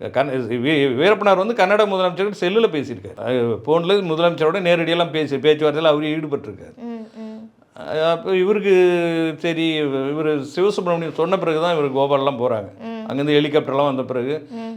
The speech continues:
Speaker 1: அஹ், இவர் போயிட்டு சும்மா வெளியே உட்காந்துட்டு போஸ் கொடுத்துன்னு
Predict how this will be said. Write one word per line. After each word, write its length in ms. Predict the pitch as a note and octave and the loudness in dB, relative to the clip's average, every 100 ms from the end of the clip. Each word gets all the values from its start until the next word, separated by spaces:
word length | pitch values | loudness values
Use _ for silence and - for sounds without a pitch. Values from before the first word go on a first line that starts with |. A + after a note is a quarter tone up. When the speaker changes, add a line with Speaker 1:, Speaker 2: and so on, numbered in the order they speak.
| A3+ - | -14 -4
Speaker 1:
அஹ், 320 | D3 D3 D3 | 0 2 2
இவர் 200 | D#3 D#3 | 2 -2
போயிட்டு 240 | D#3+ F3 | -2 -2
சும்மா 200 | F3+ F3 | -2 2
வெளியே 280 | F#3 E3+ F3 | 2 4 2
உட்காந்துட்டு 380 | E3 D#3 D3+ E3 | 2 0 -2 -2
போஸ் 280 | D3+ D#3 F#3 | 0 0 -4
கொடுத்துன்னு 280 | D3 D3 | -4 -2